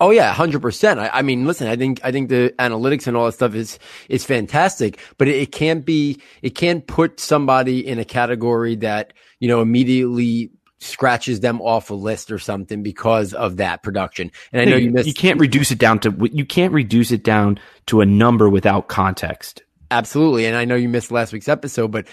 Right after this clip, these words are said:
Speaker 1: I started it with a whole conversation on Jordan Love. And while that game didn't look pretty, I don't think the N F L people are gonna really knock him too much for it.
Speaker 2: No.
Speaker 1: And I don't think the draft Twitter community should knock him for it. And I compared it to Daniel Jones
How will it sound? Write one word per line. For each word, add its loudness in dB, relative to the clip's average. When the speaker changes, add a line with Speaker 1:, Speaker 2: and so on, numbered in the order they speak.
Speaker 1:
I -2
started 0
it -2
with -4
a -4
whole -2
conversation -6
on -4
Jordan -6
Love. 2
And -4
while 2
that -2
game 0
didn't -2
look -6
pretty, 0
I 2
don't 0
think -2
the -2
N -2
F -4
L 4
people -2
are -2
gonna -6
really -6
knock -4
him -2
too -2
much -2
for 4
it. 2
Speaker 2:
No. 2
Speaker 1:
And 0
I 0
don't -2
think 0
the 0
draft 0
Twitter 2
community -4
should -8
knock -2
him -8
for 2
it. 0
And -4
I 0
compared 0
it -2
to 2
Daniel 0
Jones -2